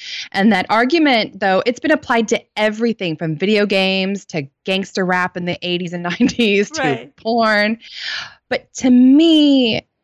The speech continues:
Speaker 1: Nazanin, what's key here in my mind is the psychological health of the one watching.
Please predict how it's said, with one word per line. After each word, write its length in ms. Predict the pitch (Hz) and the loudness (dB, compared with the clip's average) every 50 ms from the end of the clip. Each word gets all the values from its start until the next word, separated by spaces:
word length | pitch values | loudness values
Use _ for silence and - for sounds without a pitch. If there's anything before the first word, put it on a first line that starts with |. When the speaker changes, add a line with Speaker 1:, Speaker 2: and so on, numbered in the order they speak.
| _ _ | _ _
Speaker 1:
Nazanin, 580 | - 208 196 196 190 185 180 185 180 185 180 180 | -4 0 0 2 2 4 4 4 4 4 4 4
what's 200 | 185 190 - - | 4 2 0 -6
key 380 | - - - - 302 311 320 302 | -10 -4 0 2 4 6 6 4
here 480 | 247 240 233 214 196 185 180 175 170 - | 4 4 4 4 4 4 4 2 2 2
in 180 | - 196 202 208 | 2 2 4 4
my 140 | 226 254 269 | 4 4 4
mind 220 | 262 240 214 202 196 | 4 4 4 2 2
is 120 | 190 - | 0 0
the 100 | - 185 | -2 -4
psychological 800 | - - 202 196 196 - 208 196 190 190 185 190 - - 156 151 | -2 -2 -2 -2 0 0 0 0 0 0 0 -2 -2 -2 -2 -4
health 460 | 143 - - - 208 196 214 214 - | -4 -4 -4 -2 0 0 0 0 0
of 120 | 190 156 156 | 0 0 2
the 120 | 170 156 | 2 2
one 320 | 151 165 170 160 151 147 | 2 2 4 4 4 4
watching. 600 | 147 143 147 147 - - - - - - - 190 | 2 2 0 -2 -4 -4 -4 -4 -4 -4 -6 -8